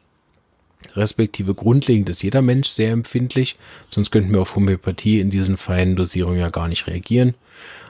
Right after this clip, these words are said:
Aber grundsätzlich, ähm, gibt es Menschen, die besonders überempfindlich sind auf gewisse Arzneien.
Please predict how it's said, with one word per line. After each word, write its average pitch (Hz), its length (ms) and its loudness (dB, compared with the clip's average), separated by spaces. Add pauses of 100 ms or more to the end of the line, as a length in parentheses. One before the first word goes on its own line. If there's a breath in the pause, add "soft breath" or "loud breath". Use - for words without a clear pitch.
Aber 92 180 -2
grundsätzlich, 139 840 2 (1160)
ähm, 95 520 -2 (1000 soft breath)
gibt 110 240 -4
es - 200 -4
Menschen, 107 340 2
die 95 140 -2
besonders 104 500 2
überempfindlich 120 840 -2
sind 143 260 0
auf 127 220 -4
gewisse 113 420 -6
Arzneien. 120 560 0